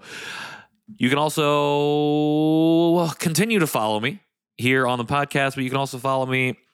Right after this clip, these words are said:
patrick in the world dot me. That is my website. I'm at Patrick in the World on most social medias, specifically LinkedIn and Instagram. If you wanna follow me there, that's where you can stay up to date on all of my content. Usually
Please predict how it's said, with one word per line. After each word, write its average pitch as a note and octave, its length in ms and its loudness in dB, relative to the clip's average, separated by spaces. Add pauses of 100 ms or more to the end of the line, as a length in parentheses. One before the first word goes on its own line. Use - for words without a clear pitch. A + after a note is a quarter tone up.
(180)
patrick C3 280 -2
in A#2+ 60 2
the A#2+ 60 0
world A#2+ 220 2
dot A2+ 160 0
me. A2+ 180 -2
That A2 160 -2
is G#2 120 -6
my G2+ 120 -2
website. G2+ 580 0 (240)
I'm G#2+ 140 -4
at G#2+ 220 -2
Patrick G#2 320 -4
in G2+ 80 -2
the F#2+ 60 0
World G2 280 0
on F#2+ 180 -2
most G2 360 -2
social G2+ 340 -2
medias, G#2 580 2
specifically G#2+ 580 -2
LinkedIn G2+ 560 -2
and F#2+ 240 -2
Instagram. G#2 720 -2 (380)
If F#2+ 80 -6
you A#2 80 0
wanna A2 140 -2
follow G#2+ 260 0
me G#2 140 -2
there, G2+ 220 2
that's G2 180 -4
where G2 320 0
you G2 120 -2
can F#2 140 -6
stay F#2 200 0
up F2 160 -4
to F#2+ 80 -4
date F#2 160 0
on F2 220 -2
all B2 240 -2
of F#2 80 -4
my E2+ 140 -6
content. E2+ 500 -4
Usually F#2 640 0